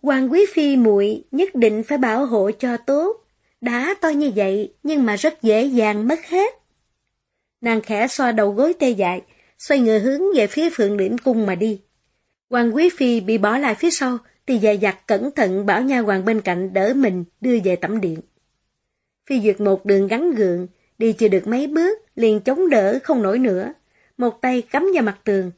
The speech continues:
thân thể vốn đã bị thương, hơn nữa lại nhiễm gió lạnh cả đêm, bây giờ chẳng qua là dựa vào một hơi mạnh mẽ chống đỡ mà thôi. Bên tai, tiếng chim hót hương hoa thơm đã sớm bắt đầu mơ hồ, nàng bước đi lảo đảo, cả người mềm nhũn ngã nhào về phía trước,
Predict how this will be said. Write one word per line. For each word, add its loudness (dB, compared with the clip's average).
thân 0
thể 0
vốn 0
đã 2
bị 0
thương, 0
hơn 0
nữa 0
lại 0
nhiễm 0
gió 2
lạnh -2
cả -2
đêm, -4
bây 2
giờ 2
chẳng 0
qua 2
là 0
dựa 2
vào 2
một -2
hơi 0
mạnh -2
mẽ -2
chống -2
đỡ 2
mà 0
thôi. 0
Bên -4
tai, -4
tiếng -2
chim 0
hót -2
hương -2
hoa 0
thơm -4
đã -4
sớm -2
bắt -2
đầu 0
mơ 0
hồ, -4
nàng -2
bước -2
đi 0
lảo -2
đảo, -6
cả -4
người 0
mềm 0
nhũn -2
ngã 0
nhào 0
về 0
phía -6
trước, -2